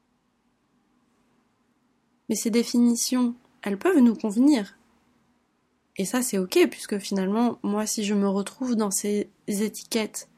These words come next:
c'est très bien. Mais est-ce que je sais ce que je suis sans ces étiquettes ? Est-ce que je sais ce que je suis si je suis seule avec moi ?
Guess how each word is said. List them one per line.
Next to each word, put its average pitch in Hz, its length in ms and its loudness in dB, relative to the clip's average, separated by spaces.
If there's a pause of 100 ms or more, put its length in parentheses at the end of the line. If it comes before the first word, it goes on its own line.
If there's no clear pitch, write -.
(160)
c'est - 160 -8
très 190 220 -10
bien. 240 260 -4 (1400)
Mais 294 320 2 (340)
est-ce 214 200 -4
que 294 140 2
je 226 120 -2
sais 247 180 -4
ce 254 80 -6
que 220 100 -6
je 202 120 -4
suis 254 240 -6
sans 277 260 -2
ces 220 240 -4
étiquettes ? - 640 -10
Est-ce 214 140 -10
que 247 100 -2
je 226 100 -6
sais 240 200 -4
ce - 40 -8
que 214 120 -6
je 196 100 -4
suis 247 280 -4
si 214 180 -4
je 196 100 -2
suis 190 240 -10
seule 240 500 -2
avec 190 320 -4
moi ? 190 280 -4